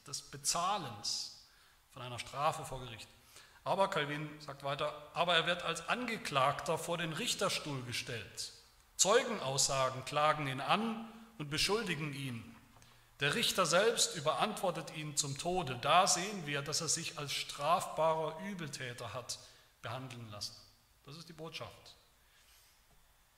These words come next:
Also wenn wir bekennen unter Pontius Pilatus, dann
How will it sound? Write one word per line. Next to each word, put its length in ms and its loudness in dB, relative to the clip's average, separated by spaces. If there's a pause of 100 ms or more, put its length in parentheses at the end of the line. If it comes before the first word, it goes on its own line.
(600)
Also 180 -6
wenn 140 -4
wir 120 2
bekennen 360 2
unter 180 -2
Pontius 400 -4
Pilatus, 580 0
dann 320 -6